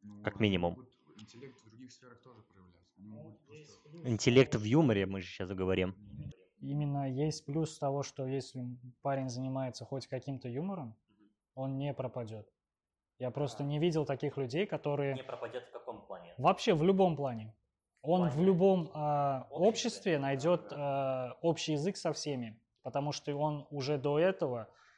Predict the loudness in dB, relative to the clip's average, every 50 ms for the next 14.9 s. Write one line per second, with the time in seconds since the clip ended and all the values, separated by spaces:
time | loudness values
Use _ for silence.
0 | _ _ _ -2 -2 -2 0 -2 0 4 6 6 6 6 4 0 0 0 -2 -2
1 | -6 -2 0 0 -2 0 -2 -4 -2 -2 -2 -4 -4 -4 -4 -2 -2 -2 -4 -6
2 | -10 _ _ _ _ _ _ _ _ -10 -8 -6 -2 -2 -2 0 0 0 0 0
3 | -2 -4 -6 -10 -12 -12 -8 -4 0 2 4 4 4 4 2 2 2 0 0 -2
4 | -2 -4 -4 -4 -4 -6 -6 -8 -8 -6 -4 -2 -2 -2 -4 -6 -6 -4 -2 0
5 | 0 0 -2 -4 -6 -6 -6 -6 -6 -6 -8 -8 -6 -6 -6 -6 -8 -8 -10 -10
6 | -10 -8 -6 -6 -6 -6 -6 -10 _ _ _ _ _ _ _ _ _ _ -4 -2
7 | -2 -2 -2 -4 -2 0 0 0 0 -2 -2 -2 -2 -2 -2 -2 -4 -4 -2 0
8 | 0 0 0 -2 -6 -14 -10 -6 -4 -4 -2 -4 -4 -4 -6 -6 -6 -6 -6 -6
9 | -8 -8 -8 -8 -8 -8 -10 -6 -6 -4 -4 -4 -6 -6 -6 -8 -8 -6 -8 -6
10 | -6 -4 -6 -6 -8 -8 -6 -6 -6 -6 -6 -6 -4 -4 -4 -4 -6 -8 _ -12
11 | -6 -6 -6 -6 -6 -8 -8 -8 -6 -6 -6 -6 -6 -8 -8 -10 -12 -10 -8 -8
12 | -6 -6 -4 -4 -4 -4 -4 -6 -8 -8 -8 -10 -8 -8 -6 -4 -2 -2 -4 -6
13 | -8 -16 -20 _ _ _ _ -6 -4 -2 -2 -2 -4 -4 -6 -6 -4 -4 -2 -4
14 | -4 -4 -6 -8 -8 -8 -8 -8 -8 -6 -4 -4 -2 -2 -4 -4 -6 -10